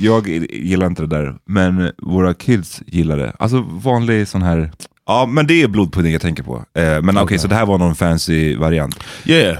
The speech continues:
Speaker 2: everything was, was fancy. It was nice, it was fancy, and then <laughs> I wanna talk to you about something else that happened there. Actually, I could get right into it.
Speaker 1: Ja.
Speaker 2: We were next to another couple, right? And...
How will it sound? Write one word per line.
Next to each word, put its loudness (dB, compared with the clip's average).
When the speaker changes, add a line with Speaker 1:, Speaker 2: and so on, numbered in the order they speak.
Speaker 2:
everything 2
was, 2
was 0
fancy. 0
It 6
was 2
nice, 2
it 2
was -2
fancy, 2
and 2
then 2
<laughs> -2
I 4
wanna 6
talk 2
to 2
you 2
about 2
something 0
else 0
that 0
happened 0
there. 2
Actually, 0
I 0
could -2
get 4
right 4
into 2
it. -6
Speaker 1:
Ja. 0
Speaker 2:
We 4
were 4
next 0
to 4
another 2
couple, -2
right? 2
And... 2